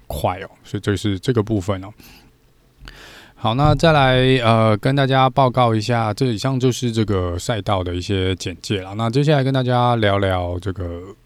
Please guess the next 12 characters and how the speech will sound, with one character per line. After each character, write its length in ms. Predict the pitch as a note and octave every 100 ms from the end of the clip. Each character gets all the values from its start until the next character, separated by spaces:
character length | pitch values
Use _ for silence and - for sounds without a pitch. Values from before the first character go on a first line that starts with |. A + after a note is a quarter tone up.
| _ -
呃， 80 | F#2+
debrief 440 | F#2+ G#2 A#2+ -
一 60 | F2+
下 360 | A2 F#2 F2 -
自 120 | - B2+
由 140 | G2
练 160 | G#2+ G2
习 220 | - E2+
赛 260 | - G2
的 100 | F2
部 200 | E2+ G2
分。 200 | E2+ F#2